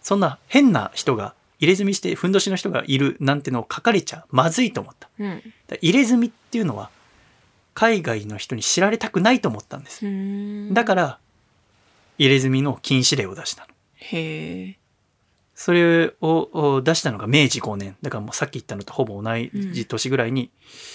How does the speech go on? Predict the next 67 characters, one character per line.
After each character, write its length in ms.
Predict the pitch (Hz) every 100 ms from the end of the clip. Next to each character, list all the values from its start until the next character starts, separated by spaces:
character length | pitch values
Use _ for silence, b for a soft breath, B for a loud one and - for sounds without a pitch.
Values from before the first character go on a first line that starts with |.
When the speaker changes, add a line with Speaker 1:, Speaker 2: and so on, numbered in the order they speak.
| B B _
Speaker 2:
う 40 | 110
ん。 20 |
Speaker 1:
え 0 |
ー、 400 | 101 107 - - _
彫 280 | - - 151
り 80 | 165
師 220 | - 110
と 160 | -
客 280 | 120 123 -
に 100 | 147
な 100 | 143
る 80 | 139
こ 120 | 120
と 100 | -
の 80 | 110
双 280 | - 196 196
方 200 | - 151
を 40 |
法 240 | - - 139
的 220 | 131 151
に 80 | 131
規 140 | -
制 220 | - 117
し 80 | 104
た 80 | 117
ん 60 | 117
で 60 |
す 120 | -
ね。 100 | 156 -
Speaker 2:
う 60 | 196
ん。 180 | 180 247 b b b b b -
Speaker 1:
で、 80 | 214
そ 140 | 214
れ 120 | 233
が 280 | 240 214 160
結 180 | - 165
局 840 | 170 - 175 165 151 143 - 139
ず 340 | 127 139 160 165
っ 20 |
と 140 | -
続 280 | 170 170 165
い 120 | 170
て、 720 | 165 - 165 165 160 156 - - _ _
え 40 | 170 143 131 127
ー、 20 |
戦 240 | - - 208
争 180 | 247
が 120 | 226 185
終 120 | 165
わ 60 | 185
る 60 |
ま 120 | 202
で 80 | 170
続 200 | - -
い 40 | 104
た 120 | -
ん 40 |
で 60 | -
す 120 | -
ね。 80 | 131
Speaker 2:
へ 40 | 196 196 190 180 175 175 175 180 185 185 185
ー。 80 | 196
Speaker 1:
昭 340 | - 147 120
和 140 | 107 107
の。 140 | 110
Speaker 2:
う 80 | -
ん。 180 | 180 226